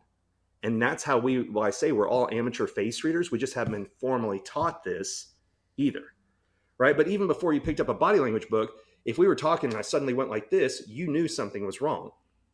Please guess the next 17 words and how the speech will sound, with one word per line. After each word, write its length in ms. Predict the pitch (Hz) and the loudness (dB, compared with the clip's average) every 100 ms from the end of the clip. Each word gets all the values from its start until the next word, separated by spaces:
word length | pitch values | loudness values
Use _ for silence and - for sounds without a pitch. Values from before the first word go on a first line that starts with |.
| _ | _
even 220 | 156 160 | -2 0
without 280 | 135 139 104 | 2 2 2
reading 220 | 127 117 | 2 0
a 40 | 95 | 0
body 280 | 160 190 | 2 2
language 340 | 107 92 - - | 0 -2 -12 -10
book, 240 | 87 - | -10 -6
right? 240 | 98 113 135 | -2 0 0
And 160 | 113 135 | 0 -2
it's 120 | 117 | -2
the 60 | 127 | -6
same 400 | - 147 180 170 | -6 -4 -4 -4
thing 140 | 160 | -2
with 180 | 117 - | -4 0
faces. 460 | 190 208 - 107 113 _ _ _ _ - | 0 0 -2 -4 -6 _ _ _ _ 0
It's 220 | 147 - | 0 2
just, 320 | 147 131 - | 4 4 2